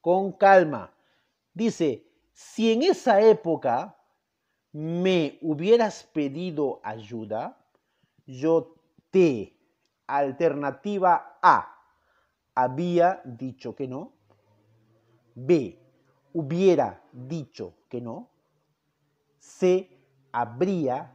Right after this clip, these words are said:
dicho que no". A ver, voy a repetir, ¿eh? "Si en esa época me hubieras pedido ayuda, yo te". ¿Cuál es la respuesta? ¿A,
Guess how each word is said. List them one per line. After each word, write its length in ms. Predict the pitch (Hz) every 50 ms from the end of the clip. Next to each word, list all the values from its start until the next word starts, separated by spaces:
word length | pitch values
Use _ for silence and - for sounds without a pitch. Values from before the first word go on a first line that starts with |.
| _ _ _
dicho 600 | 131 123 120 143 147 127 - _ - 151 147 139 - - - - -
que 120 | - 120
no". 380 | 113 113 113 101 - - - - - - - - _ _ - - - _ _ - - _ _ - - _ _ _ - -
A 80 | 98
ver, 180 | 95 85 - - _ _ _ _ _ _ _ _ _ _ -
voy 120 | 110 117
a 40 | 123
repetir, 400 | 127 135 - 131 - - 113 113
¿eh? 180 | 131 151 - _ _ _ _ _ _
"Si 380 | _ - - - 180 190 196 196
en 200 | 196 202 208 - _ _
esa 380 | 214 240 233 - - 208 190 185
época 580 | 196 196 190 - - 175 151 - 143 139 131
me 380 | 147 156 160 165 160 160 156 160 -
hubieras 1500 | 190 175 165 143 131 131 160 160 156 165 180 190 208 214 208 185 139 127 110 104 92 - - - - - - - - _ _ _ _
pedido 680 | - 131 123 123 123 147 151 143 127 104 107 92 - - _ _ -
ayuda, 800 | 101 101 110 107 113 127 147 165 165 202 220 262 269 - - _ _ _ _ _ _ -
yo 460 | 123 120 143 156 160 156 156 - _ -
te". 500 | 165 190 214 247 277 - - _ _ _ _ _ _ _ _ _ _ _ _ _ _ _ _ _ _ _ _ _ _ _ _ _ _ _
¿Cuál 320 | - 247 247 247 240 233
es 100 | 233 196
la 100 | 202 190
respuesta? 640 | 180 175 156 - - 175 151 139 - - 147 143 - -
¿A, 420 | 196 220 226 240 294 320 - -